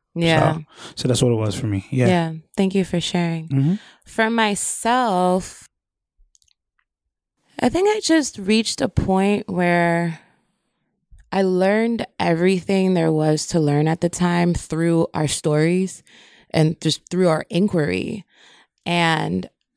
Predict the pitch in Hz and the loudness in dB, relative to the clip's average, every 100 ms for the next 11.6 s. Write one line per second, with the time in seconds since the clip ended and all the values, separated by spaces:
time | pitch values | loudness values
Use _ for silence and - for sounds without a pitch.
0 | - 170 170 165 165 175 185 180 170 180 | -4 0 2 2 2 2 2 -2 -2 -4
1 | - 170 - 175 175 165 156 151 160 165 | 0 -2 0 2 2 2 2 2 2 2
2 | 160 156 151 190 - - 143 147 147 147 | 0 0 -2 -6 -8 -6 -4 0 2 2
3 | 147 - _ _ _ - 156 170 165 156 | 0 -4 _ _ _ -6 0 2 2 0
4 | 156 156 147 135 156 147 151 143 147 147 | 0 0 0 2 2 2 2 2 0 -2
5 | 151 - - _ - 151 147 147 151 170 | -6 -16 -20 _ -2 0 0 -2 0 2
6 | 165 156 151 147 - 151 165 196 170 143 | 2 0 0 0 -2 -2 0 2 0 -2
7 | 147 151 - 165 165 - 165 139 139 135 | -2 -2 0 0 0 0 0 0 -2 0
8 | 170 196 - 190 147 _ _ _ _ - | 2 2 -2 -4 -6 _ _ _ _ -20
9 | - - 170 180 208 - - - _ - | -14 -4 0 0 0 -4 -14 -20 _ -2
10 | 156 165 - 190 175 170 165 156 - 185 | 0 0 0 0 2 2 0 -4 -2 0
11 | 175 170 165 - - - | 2 0 -2 -6 -8 -10